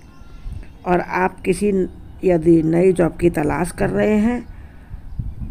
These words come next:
तो आपको मिलने की पूरी संभावना है। शिक्षा और करियर आपका देखते हैं आप।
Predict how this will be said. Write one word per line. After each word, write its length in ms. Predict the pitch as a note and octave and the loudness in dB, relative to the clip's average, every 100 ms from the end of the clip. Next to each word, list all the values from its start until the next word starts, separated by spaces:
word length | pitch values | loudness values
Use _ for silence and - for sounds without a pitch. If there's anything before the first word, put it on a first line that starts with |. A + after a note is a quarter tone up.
| - - - D4 | -12 -12 -4 4
तो 240 | D#4 D#4 | 4 4
आपको 680 | - - E3+ D#3+ - - F3+ | 0 0 -2 -2 -6 -2 0
मिलने 380 | F3 E3 D#3+ D#3 | 2 2 0 0
की 180 | A#3 | -2
पूरी 360 | - D3+ D#3 F#3 | -2 -2 0 0
संभावना 640 | - C3+ C3 C3 - C#3 | -2 -6 -6 -6 -6 -6
है। 320 | C#3 D3 - - - - - - - - - - - - - - - - | -6 -8 -10 -14 -16 -16 -16 -14 -14 -12 -14 -14 -14 -14 -14 -14 -14 -2
शिक्षा 340 | A3+ - - A#3 | -2 0 0 4
और 140 | A#3 | 4
करियर 460 | A3+ A3+ G#3+ A3+ G#3+ | 2 0 2 4 4
आपका 320 | G3+ - G3+ | 0 0 0
देखते 400 | G#3 - - G#3+ | 0 -2 0 0
हैं 220 | A3 A3+ | 2 2
आप। 100 | A#3+ | -2